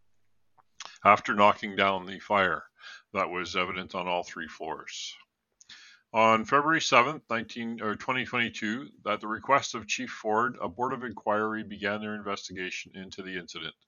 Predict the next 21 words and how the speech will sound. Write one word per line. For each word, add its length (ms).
Over 180
the 80
course 340
of 100
the 60
next 280
eight 180
months, 400
the 200
board 300
of 100
inquiry 520
worked 300
to 80
develop 360
recommendations 920
for 260
change 420
within 280
the 80
department. 480